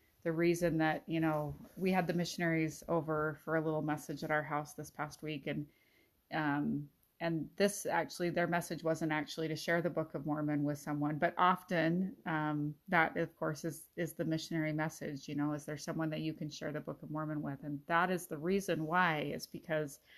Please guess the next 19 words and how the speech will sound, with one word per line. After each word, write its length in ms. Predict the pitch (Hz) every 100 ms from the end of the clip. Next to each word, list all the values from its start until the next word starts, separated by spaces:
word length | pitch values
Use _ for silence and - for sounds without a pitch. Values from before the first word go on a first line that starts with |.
| - - - _
it 120 | 190
was 260 | 165 165 160
written 560 | 165 196 - 160 170 170 _ _ _ -
to 100 | 165
help 320 | 180 185 -
people 340 | 180 170 165
to 160 | - 165
know 360 | 160 156 151 160
and 180 | 160 147
believe 440 | 151 151 147 143
in 100 | 135
him. 380 | 131 151 139 143 -
And 220 | 156 147
as 220 | 147 151 160
we 360 | 151 156 151 _ _ _ _ -
are 120 | 156
brave 560 | - 165 160 160 175 175 -
and, 420 | 160 151 147 147 - _ _ _ -
and 260 | 151 143